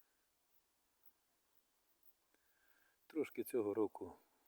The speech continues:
було неважне запилення. Нижні грони прийшлось забрати, тому і залишив по дві верхні. Добре, що в нього хоч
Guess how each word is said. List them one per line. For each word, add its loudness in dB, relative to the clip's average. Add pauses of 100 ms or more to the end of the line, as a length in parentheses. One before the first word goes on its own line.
(380)
було -2
неважне -4 (1000)
запилення. -2 (2500)
Нижні -6
грони -6
прийшлось -12
забрати, -2 (1400)
тому -6
і -2
залишив -4
по -8
дві -8 (1500)
верхні. -8
Добре, -2
що -12
в -10
нього -6
хоч -10